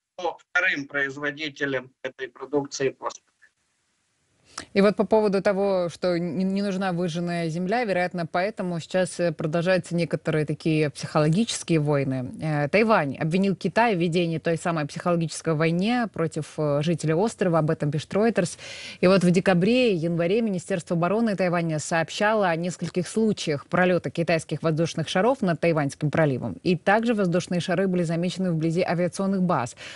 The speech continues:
Speaker 2: А это, по мнению Министерства обороны Тайваня, конечно, представляет собой достаточно серьезную угрозу безопасности международной авиации. Кроме того, таким образом Китай пытается вести когнитивную войну, чтобы повлиять на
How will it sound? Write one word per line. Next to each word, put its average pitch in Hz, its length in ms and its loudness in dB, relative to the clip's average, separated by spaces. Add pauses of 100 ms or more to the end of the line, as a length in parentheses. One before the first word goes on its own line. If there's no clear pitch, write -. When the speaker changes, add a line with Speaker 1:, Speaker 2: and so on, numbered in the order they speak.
(140)
Speaker 2:
А 160 120 6
это, 240 240 4
по 240 160 0
мнению 226 360 2
Министерства 202 460 -2
обороны 185 380 0
Тайваня, 170 400 0
конечно, 170 400 -2
представляет 170 640 0 (300)
собой 175 580 4
достаточно 160 460 -4
серьезную 180 520 0
угрозу 175 300 0
безопасности 175 720 -2
международной 190 640 0
авиации. 214 800 0
Кроме 175 240 0
того, 170 340 0
таким 165 280 -2
образом 175 340 0
Китай 180 380 0
пытается 175 560 0
вести 175 420 -2
когнитивную 170 720 0
войну, 156 300 0
чтобы 175 340 0
повлиять 185 640 2
на 170 280 0